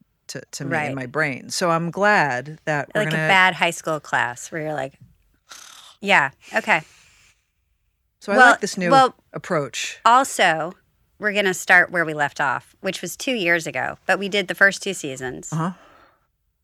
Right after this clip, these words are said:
Speaker 2: of the original L Word. I always
Speaker 1: Yep.
Speaker 2: have to say,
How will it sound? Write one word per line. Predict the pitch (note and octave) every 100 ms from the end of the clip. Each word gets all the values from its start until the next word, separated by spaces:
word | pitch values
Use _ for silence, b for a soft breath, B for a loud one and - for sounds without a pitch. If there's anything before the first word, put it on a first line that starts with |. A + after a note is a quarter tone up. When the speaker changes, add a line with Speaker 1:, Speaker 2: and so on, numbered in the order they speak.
| _ _ _ _ _
Speaker 2:
of | F3 E3+
the | E3
original | D#3 D#3+ F#3 F3+
L | D3+ C3+
Word. | - E3 -
I |
always | E3+ F3+
Speaker 1:
Yep. |
Speaker 2:
have | F3+ -
to |
say, | - C#3+ C3